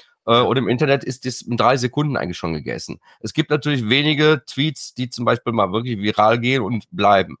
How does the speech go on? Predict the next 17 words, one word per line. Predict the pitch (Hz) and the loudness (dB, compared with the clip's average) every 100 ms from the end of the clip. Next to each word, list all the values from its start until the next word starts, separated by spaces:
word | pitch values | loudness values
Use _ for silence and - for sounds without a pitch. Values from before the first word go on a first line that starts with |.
| _ | _
ja. | - 95 143 _ - - - | -4 -2 -4 _ -20 -12 2
Äh, | 110 104 | 2 2
Kultding | - 143 139 139 135 | 0 0 2 -2 0
ist | 98 - | -2 0
ja | 117 | 0
dieses | 117 110 107 | 0 -2 -4
Ding | - 120 117 | -2 0 0
vom | 98 110 107 92 | 0 0 0 -2
vierzehnten | 120 123 117 - 98 | -4 -2 -4 -4 0
März | 110 - - | 0 -2 -12
zweitausendzwanzig, | - 104 104 104 101 98 107 107 113 135 - _ _ - | -2 0 2 0 0 -2 0 0 0 -4 -6 _ _ -4
wo | 113 | 0
die, | 110 113 107 - | 4 2 0 0
äh, | 101 | 0
Bundesregierung | 107 131 117 120 113 113 110 | 2 0 0 0 2 2 0
getweetet | 107 - 120 113 - | -2 -4 -4 -4 0
hat, | 113 | 0